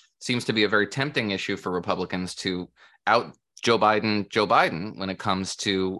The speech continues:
uh, support for Ukraine, for example, investigating what happened in Afghanistan. And of course, inflation, there is no pain-free cure for inflation.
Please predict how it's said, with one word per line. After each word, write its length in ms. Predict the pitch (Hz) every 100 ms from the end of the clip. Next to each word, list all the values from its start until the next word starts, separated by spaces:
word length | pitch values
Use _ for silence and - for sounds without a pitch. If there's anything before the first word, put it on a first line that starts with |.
| -
uh, 180 | 87 85
support 320 | - 85 -
for 60 | 73
Ukraine, 380 | - 147 151
for 160 | 143 143
example, 600 | 131 131 120 127 120 - - - - -
investigating 580 | 85 90 90 87 87 87
what 100 | 85
happened 240 | 90 87
in 80 | 85
Afghanistan. 840 | 82 - 147 147 139 139 127 127 123 _ _ -
And 100 | 127
of 80 |
course, 260 | - 196 190
inflation, 560 | 147 170 196 196 123 110
there 160 | 131
is 140 | 170 156
no 160 | 190
pain-free 960 | 202 185 175 170 - 165 156 123 117 - _ _ _ _ _ _ -
cure 420 | 185 165 113 110
for 180 | - 113
inflation. 640 | 104 143 123 - - -